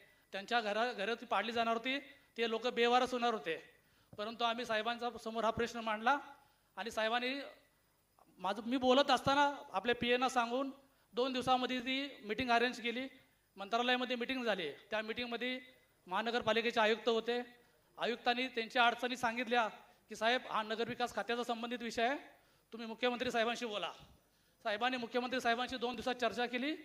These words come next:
आम्हाला फोन केला की, "त्या ग्रामस्थांना तुम्ही बोलवा, सूचना द्या की तुमचं काम आम्ही करतोय." म्हणून आम्ही रविवारी दिवा या ठिकाणी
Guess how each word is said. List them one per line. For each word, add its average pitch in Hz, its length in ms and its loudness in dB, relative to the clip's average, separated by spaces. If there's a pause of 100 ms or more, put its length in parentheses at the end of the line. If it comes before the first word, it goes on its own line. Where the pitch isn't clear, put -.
(300)
आम्हाला 220 240 0
फोन 254 240 0
केला 226 260 2
की, 254 460 -6
"त्या 233 180 2
ग्रामस्थांना 226 460 -2
तुम्ही 226 200 -6
बोलवा, 214 320 2 (520)
सूचना 240 280 2
द्या 202 200 4
की 226 440 -8
तुमचं 233 340 -8
काम 233 280 0
आम्ही 247 220 -4
करतोय." 254 340 0
म्हणून 180 280 -4 (760)
आम्ही 220 260 0
रविवारी 240 440 2
दिवा 220 380 0
या 233 80 6
ठिकाणी 240 460 -2